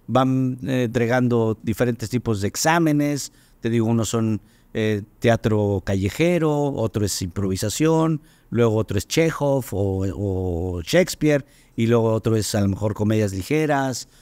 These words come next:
eh, Molière puede ser, y luego ya viene comedias musicales, puede ser Vaselina o Rent, o alguna cosa así más sofisticada, y luego ya vemos si tienen algún taller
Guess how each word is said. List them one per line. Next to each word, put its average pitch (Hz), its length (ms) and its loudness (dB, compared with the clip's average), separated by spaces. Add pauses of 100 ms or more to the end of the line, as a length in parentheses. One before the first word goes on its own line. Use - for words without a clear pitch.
(180)
eh, 101 380 -2
Molière 147 580 0
puede 113 260 -2
ser, 170 320 -2 (260)
y 131 120 2
luego 135 180 4
ya 123 120 2
viene 117 240 0
comedias 113 340 0
musicales, 151 640 0
puede 113 180 0
ser 107 220 -2
Vaselina 110 680 0
o 95 80 0
Rent, 131 500 0 (320)
o 98 140 0
alguna 107 280 2
cosa 107 180 0
así 101 160 -4
más 107 180 0
sofisticada, 156 720 0
y 131 100 -4
luego 135 200 0
ya 131 260 -2 (220)
vemos 139 280 2
si 120 60 -8
tienen 131 280 0
algún 113 220 -2
taller 117 400 0